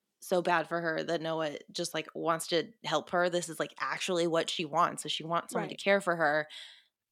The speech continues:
Speaker 1: And she's so freaked out in this moment, she can't let him near her because she's bleeding.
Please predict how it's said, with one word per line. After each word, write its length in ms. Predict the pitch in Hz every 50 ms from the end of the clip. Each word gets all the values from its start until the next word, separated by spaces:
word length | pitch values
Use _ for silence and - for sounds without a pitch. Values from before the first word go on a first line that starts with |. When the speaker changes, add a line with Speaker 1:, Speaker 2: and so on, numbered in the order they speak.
| _ -
Speaker 1:
And 140 | - 196 190
she's 180 | - 190 185 -
so 140 | - 190 175
freaked 260 | - 185 165 156 -
out 100 | 165 151
in 60 | -
this 160 | 156 151 - 170
moment, 220 | 156 151 143 120
she 80 | - -
can't 200 | - 170 147 -
let 180 | 156 160 160 -
him 180 | 147 165 147 147
near 220 | 147 139 104 143
her 140 | 143 - - -
because 280 | 156 156 - 160 143
she's 200 | - - 151 -
bleeding. 600 | - - 135 - - - 71 58 55 55 - -